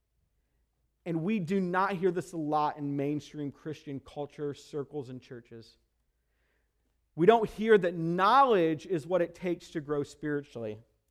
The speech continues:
We hear we just need to express our love more and more. Express it. Love, more and more and more. And when you don't express your love enough, that's when your growth will be stunted. No.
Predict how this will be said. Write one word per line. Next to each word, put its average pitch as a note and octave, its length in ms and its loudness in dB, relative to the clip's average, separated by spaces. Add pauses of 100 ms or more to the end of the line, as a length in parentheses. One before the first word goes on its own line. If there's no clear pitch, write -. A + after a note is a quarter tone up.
(1300)
We D3+ 100 -6
hear G#3+ 260 -2
we A#3 120 -4
just F3+ 260 -8
need F#3 140 -8
to D3+ 80 0
express E3+ 500 -8
our D#3 120 -6
love C3+ 400 -8 (260)
more E3 540 -6
and D#3 300 -12
more. B2+ 400 -10
Express - 640 -4
it. A#2 180 -10 (640)
Love, D#3 480 10
more A#3 480 10
and E3+ 120 0
more G#3+ 420 8
and E3 100 2
more. F3 460 4 (220)
And F3+ 120 2
when G3 160 4
you F3+ 120 0
don't B3 380 6
express C4 380 0
your B3 120 -6
love G#3+ 240 6
enough, F3 360 2 (380)
that's G#3 380 4
when B3 180 0
your A3+ 140 4
growth F#3+ 460 4
will F3 100 -2
be E3 100 -4
stunted. C3 640 -6 (920)
No. C3+ 360 -6